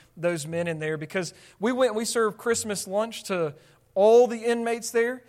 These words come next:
took forever, took hours, and we got to see all the inmates in the facility and work with a bunch who were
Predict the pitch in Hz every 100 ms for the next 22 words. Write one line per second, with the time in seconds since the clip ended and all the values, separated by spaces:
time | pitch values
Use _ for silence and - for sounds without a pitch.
0 | _ - 233 233 226 220 226 240 240 247
1 | - 220 233 240 214 202 214 240 202 180
2 | 233 220 220 233 220 208 214 208 190 196
3 | 190 180 165 214 214 202 175 165 214 214
4 | 190 170 185 190 180 190 170 165